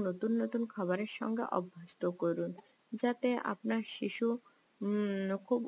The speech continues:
অল্প সময়ে আস্তে আস্তে ধীরে ধীরে, এ, সেটি খেতে পারে এবং বাড়াতে পারে। উম, এগুলো খাবার খেলে দেখা যাবে যে আপনার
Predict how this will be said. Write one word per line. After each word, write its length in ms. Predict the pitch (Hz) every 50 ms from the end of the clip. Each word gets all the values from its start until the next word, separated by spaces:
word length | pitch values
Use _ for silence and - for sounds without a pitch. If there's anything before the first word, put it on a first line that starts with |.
| - -
অল্প 280 | 220 214 208 208 - - 214
সময়ে 380 | - - 214 202 208 214 226 233 233
আস্তে 320 | - - 190 - - - -
আস্তে 240 | 208 208 - - 233 226
ধীরে 260 | 190 202 202 180 196 220
ধীরে, 320 | 220 - 208 208 214 233 262 277 - - - _ _ _ _ -
এ, 80 | 233 226 214 208
সেটি 380 | 202 - - 196 185 190 - - 311 302 - -
খেতে 260 | - 233 202 - 185
পারে 260 | 180 185 190 180 185 220
এবং 200 | 226 240 220 226 226 220
বাড়াতে 380 | 190 175 180 175 170 160 - 165
পারে। 240 | 165 - 160 156 143 - 175 - _ _ _ _ _ - - - _ _ _ -
উম, 300 | 202 196 190 190 185 190 180 185 - _ _ _ _ _ _ _ _ _ _ _ _ -
এগুলো 320 | 254 254 254 254 311 302 311
খাবার 380 | 302 - - 226 220 240 247 262 262
খেলে 280 | 269 - 262 262 254 233
দেখা 280 | 226 214 208 - 233
যাবে 260 | 226 233 233 220 240 226
যে 140 | 220 247 226
আপনার 400 | 220 226 226 214 208 220 226